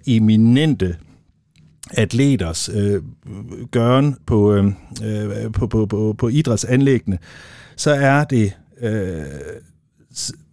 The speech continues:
altså, det er jo, det er jo naturligvis inspirerende til et vist niveau, men de færreste af os har en formodning om, at, øh, at vi, øh, at vi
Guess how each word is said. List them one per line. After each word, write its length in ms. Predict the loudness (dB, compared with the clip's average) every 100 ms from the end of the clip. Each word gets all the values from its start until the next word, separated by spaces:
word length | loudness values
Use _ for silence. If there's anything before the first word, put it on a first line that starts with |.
| -10
altså, 200 | -6 -6 -8 -18 _ 0
det 120 | 2
er 40 |
jo, 200 | 4 2 -4 -16 -16
det 120 | -2
er 40 | 2
jo 180 | 4 4
naturligvis 720 | 2 2 2 2 4 2 0 -12 _ 0
inspirerende 720 | 0 0 -2 2 4 2 0
til 220 | -2 -2
et 140 | 0 2
vist 340 | 0 -2 -4
niveau, 380 | 0 2 2 0 -8 -20 -20 -10
men 180 | 0 2
de 160 | 2 0
færreste 560 | 2 2 4 2 -2
af 240 | 0 0 0
os 100 | 0
har 200 | 0 2
en 100 | 2
formodning 520 | 2 4 4 2 4
om, 200 | 2 0
at, 360 | 0 -2 -2 -12 _
øh, 220 | -4 -2 -4 -2
at 200 | -4 0
vi, 220 | 0 0 -2
øh, 220 | -2 -2 -4 -12 _ _ _ _ -4
at 200 | 0 0
vi 220 | -2